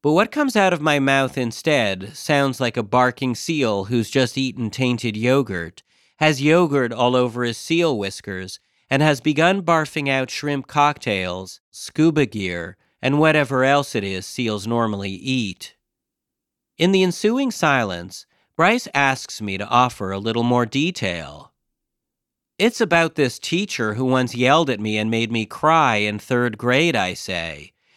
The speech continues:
"I finally just tracked her down." "And?" asks Bryce, making eye contact and leaning forward exactly fifteen degrees as stipulated in Gimlet Media's Good Listeners Make Good Managers video tutorial.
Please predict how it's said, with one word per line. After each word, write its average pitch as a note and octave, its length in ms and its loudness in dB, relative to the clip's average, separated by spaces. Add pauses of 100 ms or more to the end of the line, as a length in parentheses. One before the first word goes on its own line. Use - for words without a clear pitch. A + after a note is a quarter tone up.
(240)
"I C#3 140 2
finally D#3 580 2
just G#2 300 -8
tracked A#2+ 320 0
her A#2+ 100 -4
down." A#2 680 -4 (680)
"And?" A2+ 500 -2 (260)
asks A2 380 0
Bryce, F#2+ 680 -2 (120)
making G3 320 0
eye D#3 200 2
contact F2 680 -8
and G#2+ 140 -8
leaning A3 340 -2
forward G2+ 680 -2
exactly C3 640 -2
fifteen F3 580 -4
degrees A#2 680 -4
as A#2+ 200 -2
stipulated G#2 760 -2
in A2 100 -2
Gimlet E3+ 380 2
Media's A2+ 500 -2
Good C#3 240 2
Listeners C3+ 560 -2
Make B2+ 240 0
Good B2+ 240 -2
Managers G#2 720 0
video A#2+ 460 0
tutorial. F2 920 -10